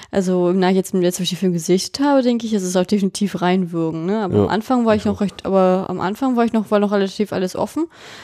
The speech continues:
Speaker 1: weil sie, auch wenn sie am Anfang diesen, äh, ich sag, verbitterten Satz als Kind geschmettert hat, wirkt sie auf mich sehr bodenständig und sehr normal. Also jetzt nicht so über die Maßen so
Speaker 2: Stille
Speaker 1: überdreht.
Speaker 2: Wasser sind tief.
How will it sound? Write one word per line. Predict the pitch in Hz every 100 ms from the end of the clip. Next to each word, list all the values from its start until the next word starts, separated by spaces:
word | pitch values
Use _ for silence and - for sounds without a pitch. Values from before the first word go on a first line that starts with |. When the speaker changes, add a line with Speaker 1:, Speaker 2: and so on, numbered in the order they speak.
| -
Speaker 1:
weil | 208 202
sie, | 196 -
auch | 202
wenn | 220 208
sie |
am | 196
Anfang | 196 214 196
diesen, | 185 165
äh, | 180 - _ -
ich | - 190
sag, | 202 190
verbitterten | 202 185 220 208 196
Satz | 196 202
als | 190 -
Kind | 226 233
geschmettert | 247 - 220 220 220 214 214
hat, | 226 - - - -
wirkt | 202 196
sie | - 185
auf |
mich | 208 185 -
sehr | 202
bodenständig | 175 190 220 196 190 185 175 185
und | 180
sehr | 185 175
normal. | 165 165 160 196 175 170 190
Also | 185 175
jetzt | 175 -
nicht | 180 -
so | 175 165
über | 190
die | 185
Maßen | 185 185 185 - 190 185
so | 175 180 175 -
Speaker 2:
Stille | 180
Speaker 1:
überdreht. | 180 - 185 -
Speaker 2:
Wasser | - 82
sind | 82
tief. | - - 110 -